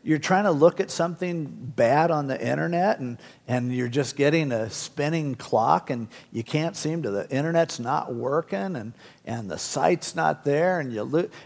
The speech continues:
and, and God's, like, going, "Wait a minute, wait a minute, wait a minute, wait a minute." And he's speaking to your heart, and he's trying to prevent you from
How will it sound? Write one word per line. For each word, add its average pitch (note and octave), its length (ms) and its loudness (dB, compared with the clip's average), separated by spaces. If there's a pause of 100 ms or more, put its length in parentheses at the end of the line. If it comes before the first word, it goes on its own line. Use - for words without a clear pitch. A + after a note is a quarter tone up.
(120)
and, D3+ 320 0 (140)
and C#3 220 -6
God's, E3+ 340 0
like, C3 220 2
going, C#3 340 0 (320)
"Wait G3+ 220 -2
a C3 40 -4
minute, G#2+ 220 -6
wait F#3+ 260 0
a D#3 40 -4
minute, A#2+ 260 -8
wait F3 240 -4
a - 20 -10
minute, A2+ 280 -10
wait D#3 240 -4
a - 20 -8
minute." F2+ 340 -12 (840)
And D3+ 400 -6 (320)
he's D#3 220 -4
speaking G3+ 440 -2
to F#3 60 -4
your D#3+ 140 0
heart, A2 520 0
and C3+ 120 -8
he's C#3+ 140 -8
trying A3 240 -6
to G#3 80 -2
prevent D#3+ 500 -2
you C3+ 140 -4
from B2+ 240 -6